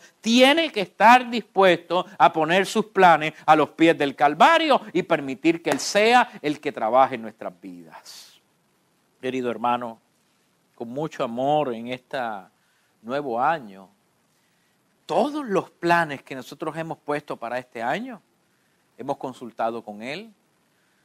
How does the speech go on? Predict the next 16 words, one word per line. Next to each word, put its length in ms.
hemos 220
consultado 720
con 240
Dios. 720
¿Sabes 280
algo? 240
Muchas 480
de 80
las 140
ansiedades 680
que 160
tendrás 500
durante 380
los 100
próximos 520
meses 440